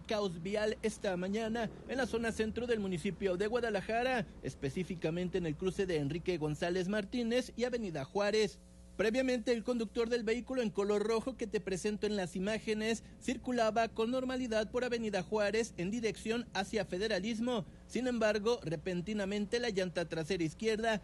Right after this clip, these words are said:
se desprendió del vehículo, provocando la pérdida de control. El automóvil se dirigió hacia la banqueta, impactando el machuelo con la llanta delantera izquierda y dañándola. El incidente generó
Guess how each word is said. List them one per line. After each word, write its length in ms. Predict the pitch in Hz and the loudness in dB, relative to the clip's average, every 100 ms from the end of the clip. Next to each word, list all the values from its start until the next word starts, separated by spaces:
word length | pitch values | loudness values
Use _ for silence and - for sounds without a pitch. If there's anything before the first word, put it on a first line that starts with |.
| - | -6
se 100 | - | -4
desprendió 600 | 202 226 - 202 196 214 196 | -2 -2 0 -2 2 2 2
del 260 | 180 247 | 0 -2
vehículo, 520 | 208 214 233 - 208 | 0 0 -2 -2 -2
provocando 640 | 160 180 170 170 208 202 226 | -2 -2 -2 -2 0 2 2
la 160 | 214 | 0
pérdida 420 | - 175 180 214 214 | 0 -2 -2 0 0
de 140 | 190 | -2
control. 640 | - 147 139 180 208 220 - - - - - | -2 -2 0 2 2 2 -2 -12 -20 -12 0
El 140 | 214 | 2
automóvil 560 | 254 262 247 240 262 226 | 2 2 2 2 2 2
se 160 | 294 | 0
dirigió 560 | 269 277 226 226 240 - | 0 0 0 2 2 2
hacia 280 | 240 247 254 | -2 -2 0
la 80 | 254 | 0
banqueta, 720 | 220 202 156 233 233 269 208 - | 0 -2 0 -2 0 0 -2 -2
impactando 680 | 160 226 240 226 - 214 202 | 0 0 0 -2 0 2 2
el 80 | 196 | 2
machuelo 440 | 190 - 226 247 | 0 0 0 0
con 140 | 214 190 | 0 -2
la 80 | |
llanta 360 | 185 202 214 226 | 0 0 0 -2
delantera 580 | 240 202 170 208 202 196 | -2 0 0 0 2 0
izquierda 720 | 170 - 214 220 214 247 - | -2 -4 0 0 2 -2 -2
y 140 | 226 180 | -2 -2
dañándola. 760 | 165 180 226 247 254 262 190 - - - - | -2 -2 -2 0 2 2 0 -4 -16 -18 -8
El 140 | - 202 | -2 0
incidente 580 | 233 226 220 226 226 214 | 0 0 2 2 0 0
generó 440 | 240 220 220 240 | 2 2 2 2